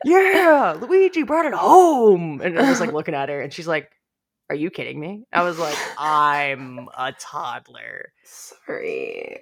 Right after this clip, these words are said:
Speaker 2: <laughs>
Speaker 1: Since then, since that moment, I have never celebrated another win. So, like, me and Olivia, when we play board games, if I win, I act like I miscounted points, or, like,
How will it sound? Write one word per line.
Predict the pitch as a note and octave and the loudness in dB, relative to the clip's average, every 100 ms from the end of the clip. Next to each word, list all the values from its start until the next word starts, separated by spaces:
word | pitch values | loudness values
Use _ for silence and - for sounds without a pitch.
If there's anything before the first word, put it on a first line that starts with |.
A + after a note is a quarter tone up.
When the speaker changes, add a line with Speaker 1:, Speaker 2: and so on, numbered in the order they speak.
| - | 0
Speaker 2:
<laughs> | E4 | 0
Speaker 1:
Since | - D4 F#3+ F#3 - | 4 4 4 0 -4
then, | A#3 A#3+ C4 B3+ | -2 -2 -2 -6
since | - G#3 F#3+ - | -6 -4 -6 -4
that | A3 - | -4 -4
moment, | D#3 C3 C#3+ F3+ F#3+ | -6 -6 -6 -8 -6
I | D3 | -6
have | D3 | -6
never | D#3 D3 D3 C#3 | -8 -8 -8 -8
celebrated | - - C3 C3+ C#3+ C#3+ D3+ | -10 -10 -8 -10 -10 -10 -10
another | D3 C#3 A#2+ B2+ C#3 | -10 -10 -10 -10 -12
win. | A#2+ A2+ - D#3 | -14 -16 -20 -20
So, | - - C#3+ | -14 -10 -8
like, | C3 C3 - | -8 -10 -14
me | D3+ | -12
and | D3+ | -8
Olivia, | C#3 C#3+ D3 | -8 -4 -6
when | C#3 | -6
we | C3+ | -12
play | D3 D#3 | -12 -10
board | D#3+ D#3+ | -8 -8
games, | F3 E3 | -10 -10
if | D3 | -10
I | C#3+ | -8
win, | D3 C#3+ C#3+ E3+ - | -8 -8 -10 -10 -10
I | - B2+ D3+ D3 - _ A2 | -6 -4 -2 -2 -4 _ -10
act | C#3+ D3 | -8 -8
like | C#3+ | -10
I | C3+ | -10
miscounted | C#3 C3+ C#3+ B2+ C3+ - | -12 -14 -14 -14 -16 -8
points, | G3+ G3+ F#3+ - - | -6 -6 -8 -14 -10
or, | D3+ | -8
like, | C3+ B2 - | -6 -8 -10